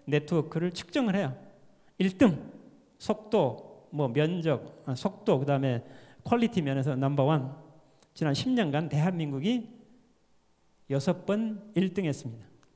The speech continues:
디지털 토양이 가장 비옥한 나라가 대한민국이에요. 왼쪽 지구는 이 좁은 땅덩어리에서 십 위,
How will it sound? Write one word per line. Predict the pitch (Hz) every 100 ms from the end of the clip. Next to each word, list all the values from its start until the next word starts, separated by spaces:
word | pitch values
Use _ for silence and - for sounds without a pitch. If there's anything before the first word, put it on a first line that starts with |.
| _ _ _ _ - _
디지털 | 196 247 240 233
토양이 | 233 240 233 180 131 - - -
가장 | - 220 254 247 254 254
비옥한 | - 226 226 214
나라가 | 170 147 143 196 233 - - _ _ -
대한민국이에요. | 160 185 202 151 110 95 - - - - _ _ _ _ _ _ _ _
왼쪽 | - 202 214 220
지구는 | - 180 180 156
이 | 143 233
좁은 | - 170 185 190
땅덩어리에서 | 196 196 190 143 139
십 | - -
위, | 202 165